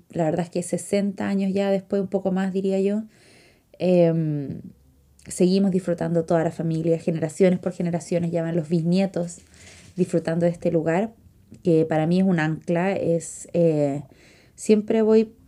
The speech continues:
o trato de ir al menos una vez al año y me siento en el, en el muelle frente al lago y,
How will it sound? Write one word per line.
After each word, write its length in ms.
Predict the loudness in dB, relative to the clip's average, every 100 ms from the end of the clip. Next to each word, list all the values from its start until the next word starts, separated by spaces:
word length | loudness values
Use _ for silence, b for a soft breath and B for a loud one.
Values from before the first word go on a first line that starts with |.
| -4
o 120 | -2
trato 300 | 2 0 2
de 100 | 2
ir 160 | 4 2
al 80 | 2
menos 260 | 2 2
una 180 | 2 2
vez 120 | 0
al 140 | 2 0
año 360 | 2 0 -2 -10 _ _
y 60 | 0
me 180 | 0 0
siento 320 | -2 -2 -2
en 100 | -2
el, 180 | -4 -4
en 140 | -4
el 80 | -4
muelle 260 | -2 -2
frente 280 | -2 -4 -2
al 100 | 0
lago 280 | 2 2
y, 60 | 2